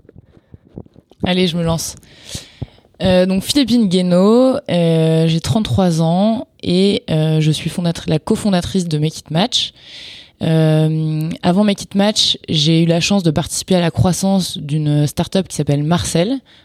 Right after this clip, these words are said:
dans le V T C. Et, euh, j'ai accompagné cette croissance de A à Z puisque je suis, euh, la première employée de Marcel et, euh, je suis devenue ensuite, euh, D G de Marcel. C'est une entreprise qui avait à peu près, euh, quatre-vingt-dix salariés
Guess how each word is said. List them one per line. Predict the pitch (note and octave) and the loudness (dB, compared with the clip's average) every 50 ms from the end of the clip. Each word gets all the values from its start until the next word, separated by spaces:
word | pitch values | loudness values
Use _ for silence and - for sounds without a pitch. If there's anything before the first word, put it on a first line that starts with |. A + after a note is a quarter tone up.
| _ _ | _ _
dans | - D#3 D#3+ | -4 -2 0
le | D3+ D3+ D3+ D3+ D3 D3+ D3 | 0 0 0 2 2 2 2
V | D3 D#3+ D#3+ | 2 2 2
T | - D#3+ | 0 -2
C. | D3 - - - A#3 C#4+ - _ - - - - - - - _ _ - | -2 0 0 0 0 -2 -4 _ -20 -20 -20 -20 -20 -20 -20 _ _ -2
Et, | E3+ E3+ F#3+ F#3 | 0 2 2 2
euh, | F3 D#3+ D#3 D#3 D#3 | 2 2 2 2 2
j'ai | D#3 D3+ D#3+ | 2 2 2
accompagné | D#3+ D#3 E3+ - G3 F#3+ G3 F#3 | 2 0 0 -2 -2 -2 -2 -2
cette | G3 F3 - | -4 -4 -4
croissance | - - E3+ D#3+ - F#3+ F#3+ F#3 | -2 -2 -2 -2 -2 -2 -2 0
de | E3 D3+ D#3 - | 0 0 0 0
A | - F3 F3 - - | 0 -2 -2 0 0
à | E3+ D#3 | 0 0
Z | D3 D#3 F3 G3+ A3+ - | 0 2 0 0 0 -4
puisque | - - - - - E3 | -8 -10 -8 -4 -2 -2
je | D3+ C#3+ D#3 | 0 0 0
suis, | D#3 D3 - - F3 F3 E3+ E3+ E3 | -2 -2 -4 -2 0 0 2 2 2
euh, | D#3+ D3+ | 2 2
la | D3+ D#3 D#3 | 0 -2 0
première | - - G3+ G3+ G#3 G3 F3 | 0 2 2 2 2 0 -2
employée | E3+ D3 - E3 D#3 D#3 D#3+ | -2 -2 0 0 0 0 0
de | D#3+ | -2
Marcel | D3+ D3+ - - F#3 G3+ C#4 E4+ D#4+ - _ _ - - - - - - - _ - | -4 -6 -4 -2 -2 -2 -2 -4 -8 -14 _ _ -20 -20 -20 -20 -20 -20 -20 _ -4
et, | - F3+ F#3 G3 F#3+ | 0 0 2 2 2
euh, | E3+ D#3+ | 2 2
je | D#3 D#3 | 0 0
suis | - - E3 | -2 -4 -6
devenue | D#3+ D#3 D#3+ D#3+ E3 F3+ F#3+ | -4 -2 -2 -2 0 0 0
ensuite, | F#3+ F3 D#3 - - G3+ G3+ - - | 0 0 -2 -2 -4 -4 -4 -2 0
euh, | E3 D#3 D#3 D3+ D3+ D3+ D3 D3+ D3 D3 D3 D3 D3 D3 C#3+ - _ _ _ _ - | 0 2 2 4 2 2 2 2 2 2 2 0 0 -2 -4 -8 _ _ _ _ -8
D | D3+ D3+ F3 F3 F3 | -2 0 0 2 2
G | D#3 F3 F#3 G3+ | 2 2 2 2
de | F3+ F3 | 2 0
Marcel. | D#3+ D#3+ - - - D#3+ - - - _ _ _ _ _ _ _ _ _ _ _ _ _ - - - - | 0 -2 -4 -6 -8 -10 -12 -12 -16 _ _ _ _ _ _ _ _ _ _ _ _ _ -18 -18 -16 -12
C'est | - - E3 | -8 -6 -4
une | E3 | -2
entreprise | D#3+ D#3 - - D#3 - - F#3+ F#3+ - | -2 -2 -2 -2 -2 -2 -2 -2 -4 -4
qui | - - D#3+ D#3 D#3 | -6 -6 -2 0 0
avait | D#3 D3 D3+ D#3+ D#3+ | 2 2 2 2 2
à | D#3 | 2
peu | D#3 D3+ | 0 -2
près, | C#3 - - E3+ F3 E3+ D#3 | -2 -2 0 0 2 2 2
euh, | C#3+ | 0
quatre-vingt-dix | - E3 D#3+ - - F3 D#3+ D#3 C#3+ | -2 -4 -6 -4 -2 -2 -2 -2 -2
salariés | - - E3 C#3+ C#3+ C#3 C3+ D3+ D#3+ F#3 A3 B3+ - | -2 0 0 0 2 0 2 2 2 2 0 -2 -4